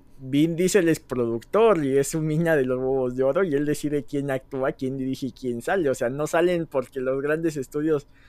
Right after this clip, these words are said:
te la vendan, ya ellos mismos empiezan a, a, a adueñarse de esos, eh, proyectos. El mismo Tom Cruise creo que es dueño de la franquicia de Misión Imposible y, y está muy involucrado en producción y demás.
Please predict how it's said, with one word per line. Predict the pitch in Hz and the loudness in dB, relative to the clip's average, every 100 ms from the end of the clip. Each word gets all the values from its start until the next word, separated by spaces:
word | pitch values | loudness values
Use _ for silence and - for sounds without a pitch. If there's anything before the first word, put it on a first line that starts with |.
| - - | -20 -6
te | 123 | -2
la | 113 | 0
vendan, | 143 190 165 131 | 2 2 0 0
ya | 135 147 | 4 4
ellos | 156 156 156 | 6 4 2
mismos | 156 160 160 - | 0 -2 -4 -4
empiezan | 127 143 143 147 | -6 -6 -6 -4
a, | 131 113 113 110 | -4 -4 -4 -6
a, | - 120 113 | -6 -6 -6
a | 107 - - - - | -10 -16 -20 -14 -4
adueñarse | 123 127 131 143 147 151 | -2 0 0 0 0 0
de | 139 | -2
esos, | 143 135 - 117 | -2 -6 -6 -6
eh, | 117 117 | -6 -8
proyectos. | 127 127 160 202 160 | -6 -2 -2 0 -2
El | 131 | -2
mismo | 127 139 151 | -4 -4 -4
Tom | - 151 | -2 -2
Cruise | 147 - 156 175 - | -2 -2 0 0 -2
creo | 143 | -6
que | - | -2
es | 143 | -4
dueño | 143 143 135 | -4 -2 -2
de | |
la | 120 117 | -2 -4
franquicia | 127 120 135 131 135 | -6 -10 -6 -2 -2
de | |
Misión | 120 120 131 | -2 -6 -8
Imposible | 135 135 123 - 135 147 180 202 - - - - - | -10 -8 -8 -6 -6 -2 -4 -4 -14 -20 -20 -20 -8
y, | 135 131 | -6 -4
y | 143 135 | -2 0
está | - 139 | 0 -2
muy | 143 143 | 0 -2
involucrado | 135 127 120 - 139 135 | -2 -2 -2 -2 -2 -2
en | 131 | -8
producción | - 117 113 - 123 120 | -6 -6 -8 -8 -6 -4
y | |
demás. | 113 131 226 254 | -4 -4 -2 -4